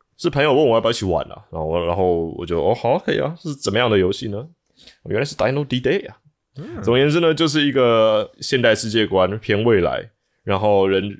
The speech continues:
Speaker 1: 那个军方有机甲啦，有那个超高智慧人工A I啦，然后因为时空扭曲，有在二零四三年的时候出现了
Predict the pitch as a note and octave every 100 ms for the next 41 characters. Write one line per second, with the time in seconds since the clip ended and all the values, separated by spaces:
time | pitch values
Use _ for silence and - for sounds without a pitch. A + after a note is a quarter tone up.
0 | - - G#2 G2 G2 - - A#2 A2+ A#2
1 | A2 F2 F2 G2 E2+ _ _ _ _ _
2 | _ _ - - - A2 A2 A#2+ - G2
3 | F2+ D#2+ D#2+ E2 F2 E2+ G2 F#2 - -
4 | - A2+ A2+ A2+ G#2 G#2+ - A2 A#2 G2
5 | F2+ F#2 G2+ G2+ G2+ _ - C3 G#2+ G2
6 | - F#2+ F2+ F2+ E2+ D#2+ - _ _ -
7 | G#2 A#2 A#2 A#2+ - G2 G#2+ B2 A#2 E2+
8 | E2 - F#2+ F2 G2+ A#2 G2 G2+ B2+ G#2
9 | A2 G#2+ E2 F2+ - F#2 F2+ G2 F#2 F2
10 | D#2